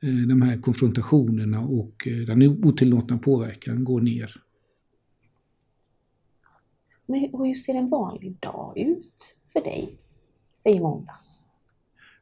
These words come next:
Speaker 1: Ja, en vanlig dag för mig, det är, det börjar med att vi har en utsättning. Eh, vi går igenom det närmsta dygnet, vad som har hänt. Och så, eh, sätter man igång poliserna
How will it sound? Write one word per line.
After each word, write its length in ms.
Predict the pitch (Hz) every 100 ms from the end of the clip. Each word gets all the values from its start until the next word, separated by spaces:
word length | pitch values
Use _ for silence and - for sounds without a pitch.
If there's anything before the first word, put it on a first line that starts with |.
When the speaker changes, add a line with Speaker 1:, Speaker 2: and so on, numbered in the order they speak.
| _ _ -
Speaker 1:
Ja, 340 | 123 147 143 -
en 180 | 147 143
vanlig 360 | 165 143 175
dag 240 | 190 156 123
för 100 | 143
mig, 300 | 139 131 135
det 180 | 151 151
är, 380 | 135 120 113 113 - - - - _
det 280 | - 170 143
börjar 360 | 143 175 151 135
med 120 | 135
att 60 | 131
vi 100 | 135
har 80 |
en 100 | 135
utsättning. 720 | 143 131 - 120 - - 143 156 151 185 170
Eh, 720 | 135 127 127 123 123 127 127 - 156
vi 100 | 131
går 180 | 135 135
igenom 720 | 143 135 123 123 131 139 165 175 160
det 120 | 135
närmsta 400 | 131 127 - 117
dygnet, 400 | 120 107 113 -
vad 140 | 113
som 160 | - 120
har 60 |
hänt. 520 | 101 131 156 151 - - _ - - - _ -
Och 200 | 143 120
så, 460 | - 135 123 120 120
eh, 440 | 120 120 120 127 147 151 151 180 156 - _ -
sätter 240 | 139 135 143
man 140 | 131
igång 340 | 131 120 123
poliserna 760 | 127 139 131 - 120 120 117